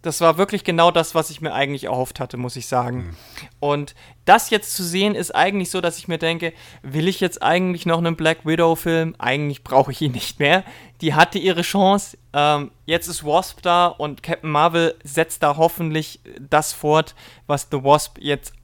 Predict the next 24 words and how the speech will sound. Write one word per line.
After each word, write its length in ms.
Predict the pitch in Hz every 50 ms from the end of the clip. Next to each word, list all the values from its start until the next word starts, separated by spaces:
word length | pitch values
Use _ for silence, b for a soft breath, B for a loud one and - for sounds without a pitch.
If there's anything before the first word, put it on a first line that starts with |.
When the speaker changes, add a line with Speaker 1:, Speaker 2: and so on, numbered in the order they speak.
| _ -
Speaker 1:
ähm, 320 | 135 135 131 131 135 - - -
endlich 480 | 147 160 180 - - - 151 - -
geschafft 420 | - - - 143 127 123 - - -
hat. 240 | 123 123 - -
Eine 300 | - 127 127 131 131 131 b b b b b _
wirklich 560 | 160 156 185 190 190 196 185 185 - - - _ _ _ _ - -
spannende, 680 | 147 - - - - - 156 147 180 202 202 180 180 180
interessante 920 | - 147 160 - - - 139 - - 143 147 160 165 - 165 160 160 156 - _
Hauptrolle. 600 | - - 147 151 - - - - 135 123 127 120
Sie 120 | 120 147 -
ist 200 | - - - -
eine 260 | 147 151 135 - -
Hauptrolle. 560 | 156 151 - - - - 127 120 117 123 117 b b b b
Sie 120 | - 160
ist, 180 | 143 - - -
wenn 160 | 147 160 170
nicht 160 | 165 147 -
sogar 200 | 156 139 147 139 - _ _ -
die 200 | 170 170 175 147
Hauptrolle. 440 | 135 123 - - 127 127 127 127 120
Auch 160 | 135 156 156
wenn 160 | 165 160 160
sie 80 | 156 151
versuchen, 720 | - 147 139 135 135 156 208 254 269 - - 208 208 202